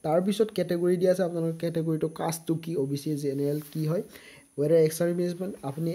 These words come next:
আগতে কিবা চাকৰি কৰিছিল নেকি, তথা আপোনালোকে ডিফেন্সৰ কিবা এক্স চাৰ্ভিছমেন নেকি, ইয়াত য়েছ ন অপশ্যন আছে, click কৰিব।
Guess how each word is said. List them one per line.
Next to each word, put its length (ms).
আগতে 300
কিবা 240
চাকৰি 380
কৰিছিল 380
নেকি, 220
তথা 240
আপোনালোকে 420
ডিফেন্সৰ 380
কিবা 180
এক্স 180
চাৰ্ভিছমেন 440
নেকি, 220
ইয়াত 220
য়েছ 220
ন 40
অপশ্যন 280
আছে, 180
click 220
কৰিব। 280